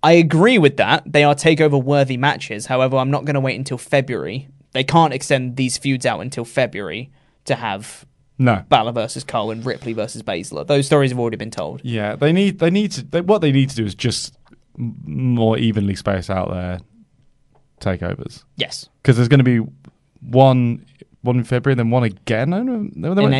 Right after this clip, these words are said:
Speaker 1: April, yeah. So it'll be
Speaker 2: Like,
Speaker 1: Fe-, February, April will
Speaker 2: that,
Speaker 1: be
Speaker 2: see, that's,
Speaker 1: those two, yeah.
Speaker 2: that's, that's kind of about as far ap-, apart as the pay-per-view should be
Speaker 1: Regularly.
Speaker 2: regularly,
Speaker 1: Yeah,
Speaker 2: <laughs> yeah.
Speaker 1: totally,
Speaker 2: There
Speaker 1: yeah.
Speaker 2: shouldn't be a f-, a six month <laughs> or whatever it's
Speaker 1: Yeah,
Speaker 2: gonna be,
Speaker 1: exactly.
Speaker 2: you know.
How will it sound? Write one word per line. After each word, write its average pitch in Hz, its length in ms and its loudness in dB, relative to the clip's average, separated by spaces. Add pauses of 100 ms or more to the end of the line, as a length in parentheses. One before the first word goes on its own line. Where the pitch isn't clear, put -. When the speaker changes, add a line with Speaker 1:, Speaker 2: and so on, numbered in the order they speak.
Speaker 1:
April, 117 340 -8
yeah. 123 280 -2
So - 120 -2
it'll 135 60 0
be 131 40 2
Speaker 2:
Like, 131 240 6
Speaker 1:
Fe-, - 40 -18
February, 139 360 4
April 120 360 -4
will 123 140 -10
Speaker 2:
that, 175 140 4
Speaker 1:
be 117 60 -8
Speaker 2:
see, 165 140 2
that's, - 400 2
Speaker 1:
those - 140 -14
two, 107 120 -12
yeah. 110 280 -10
Speaker 2:
that's, - 300 -8
that's - 220 2
kind 196 440 4
of 147 80 4
about 131 340 6
as 117 140 -4
far 120 360 4
ap-, 110 100 -4
apart 117 400 2
as 104 120 -6
the 110 180 2
pay-per-view 107 540 -2
should 101 240 -4
be 101 340 -2 (460)
Speaker 1:
Regularly. - 480 -8
Speaker 2:
regularly, 113 480 4
Speaker 1:
Yeah, 143 140 8
Speaker 2:
<laughs> 139 40 6
yeah. 160 120 10
Speaker 1:
totally, 127 400 4
Speaker 2:
There 139 80 8
Speaker 1:
yeah. 127 40 8
Speaker 2:
shouldn't 170 220 6
be 151 120 8
a 131 80 8
f-, 135 140 -2
a 160 100 -2
six - 640 -2
month 147 340 4 (100)
<laughs> - 40 2
or 180 80 6
whatever 147 220 4
it's 151 80 6
Speaker 1:
Yeah, 147 60 10
Speaker 2:
gonna 131 140 6
be, 135 120 4
Speaker 1:
exactly. 127 460 2
Speaker 2:
you - 20 2
know. 104 240 0